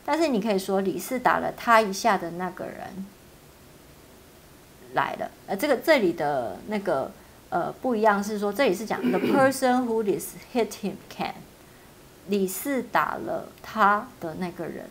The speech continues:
来了，意思是打了的人也是那个人，可以吗？那同样的，你也是把它加了一下之后，在三十三的句子跟三十一一样，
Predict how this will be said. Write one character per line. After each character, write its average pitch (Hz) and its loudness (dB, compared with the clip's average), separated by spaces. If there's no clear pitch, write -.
来 - -8
了， - -10
意 262 -4
思 190 2
是 208 -6
打 - 0
了 127 -4
的 131 -4
人 127 -6
也 170 2
是 214 -4
那 196 0
个 - -10
人， 76 -12
可 180 -4
以 180 -4
吗？ 180 -8
那 311 2
同 277 6
样 302 12
的， 262 6
你 214 4
也 196 2
是 214 -4
把 165 -4
它 170 0
加 233 4
了 208 -2
一 185 -6
下 180 2
之 180 -4
后， 185 0
在 175 -2
三 196 0
十 180 -2
三 175 -2
的 170 -6
句 170 -4
子 151 -12
跟 185 -6
三 190 0
十 180 -6
一 - -8
一 165 -10
样， 170 -4